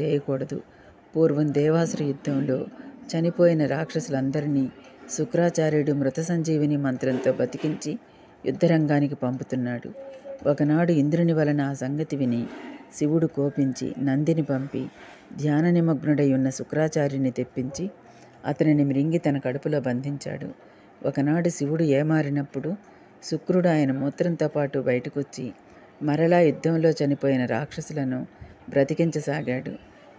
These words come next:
ఏ మంత్రమైనా స్త్రీకి ఉపదేశిస్తే నిర్వీర్యమవుతుందని, అందులో మృత సంజీవిని మంత్రం మూడవ వాడికి ఉపదేశించగానే మృతమైపోతుందన్న విషయం స్మరించి శివుడు బృహస్పతిని పిలిచి అతనికి ఒక ఉపాయం చెప్పాడు.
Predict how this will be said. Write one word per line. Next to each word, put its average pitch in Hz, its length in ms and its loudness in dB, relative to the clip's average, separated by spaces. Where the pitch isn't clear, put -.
ఏ 156 120 6
మంత్రమైనా 160 720 2
స్త్రీకి 160 400 -2
ఉపదేశిస్తే 147 760 0
నిర్వీర్యమవుతుందని, 135 1300 0
అందులో 165 420 2
మృత 139 240 2
సంజీవిని 160 600 2
మంత్రం 135 520 -2
మూడవ 165 400 6
వాడికి 151 340 2
ఉపదేశించగానే 143 920 0
మృతమైపోతుందన్న 135 1000 -2
విషయం 131 400 0
స్మరించి 120 680 -4
శివుడు 160 380 2
బృహస్పతిని 147 640 0
పిలిచి 139 460 -4
అతనికి 147 320 0
ఒక 143 140 -2
ఉపాయం 147 420 0
చెప్పాడు. 127 500 -6